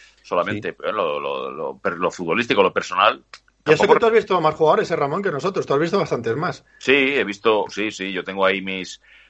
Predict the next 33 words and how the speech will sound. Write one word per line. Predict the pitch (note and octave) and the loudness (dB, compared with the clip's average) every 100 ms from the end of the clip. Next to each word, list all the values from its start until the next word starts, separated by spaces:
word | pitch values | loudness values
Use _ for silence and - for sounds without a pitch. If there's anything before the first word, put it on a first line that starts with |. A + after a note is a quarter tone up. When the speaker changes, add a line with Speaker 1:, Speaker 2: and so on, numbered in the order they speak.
| - | 0
Speaker 1:
caprichos. | - A2+ A#2 A#2 C#3+ - | 0 2 0 2 0 -2
Bueno, | G2+ F2+ | -2 2
Gárate | F#2 G2 G#2 | 4 2 0
como | G2 G2+ | -6 -6
primer | G2+ G2+ A2+ | -4 -2 0
ídolo, | B2+ C3 | 2 0
pero | A2 F#2 | 0 0
luego | G2+ F#2 | 0 0
Leiviña, | F#2 G#2 B2 G#2+ | -2 -6 -6 -6
por | F#2+ | -6
ejemplo, | F2+ A#2 G#2 | -6 -6 -4
era | F#2 F#2+ F#2 | -2 -2 -4
una, | F#2 F2+ F2+ - _ _ | -6 -6 -8 -10 _ _
Speaker 2:
Sí. | - D3+ | 4 6
Speaker 1:
un | C3 | 6
jugador, | F#2+ F#2 _ _ _ _ - | 2 -2 _ _ _ _ -6
una, | G2 F#2+ D2+ - - - C#2+ C2+ - | -4 -2 -4 -12 -16 -8 -8 -10 -10
era, | - G2+ G2+ - _ _ _ _ - - | 2 4 4 0 _ _ _ _ -16 0
era | A#2+ B2+ | 2 2
precioso | A#2+ - C3+ - G2+ | 0 0 -2 0 -2
verlo | G2 F#2+ | -2 -4
jugar, | F2 G2+ E2+ | 0 0 0
era, | F2+ F#2 F2 | -2 -2 -2
era | F2+ F#2+ F2+ | -2 -2 -2
puro | - F#2+ F#2+ F2+ F2 | -6 -6 -4 -4 -6
estilo | E2+ - A2+ F#2+ E2+ | -10 -10 -6 -4 -4
y, | E2 E2 D#2 B1 D2 | -6 -10 -12 -12 -12
y | |
muy | D#2 | -10
efectivo | E2 F#2 G2+ A#2+ | -10 -8 0 0
y | F#2+ | 0
muy | E2 | 0
bueno. | F2 A#2 D2 | 2 2 -2